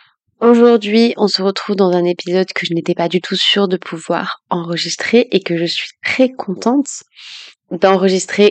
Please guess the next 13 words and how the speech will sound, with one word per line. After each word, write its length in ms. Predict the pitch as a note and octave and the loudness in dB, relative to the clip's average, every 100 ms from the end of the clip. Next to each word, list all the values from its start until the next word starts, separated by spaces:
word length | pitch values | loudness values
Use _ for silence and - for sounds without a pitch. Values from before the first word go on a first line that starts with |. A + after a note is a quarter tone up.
| - | 2
et 100 | E3+ | 0
de 120 | F3+ | 0
certainement 580 | - E3+ - E3+ F3 F3+ | -2 -4 -2 2 2 2
publier 560 | - - - E3 F3 - | -4 -10 -6 0 2 2
à 100 | D#3+ | 0
l'heure 240 | D#3+ F3 F3 | 2 2 0
demain 240 | D#3+ D#3 | -2 -2
matin 400 | D3+ D3+ G#3 B3+ - - - - - | -4 -2 0 0 -4 -14 -16 -16 -6
parce 200 | F3 - | -6 -4
que 80 | |
j'ai 160 | E3 D#3 | -2 -2
été 220 | D#3 D#3+ | -2 -2
malade 480 | D#3+ D#3+ D#3 F3+ | 0 2 2 2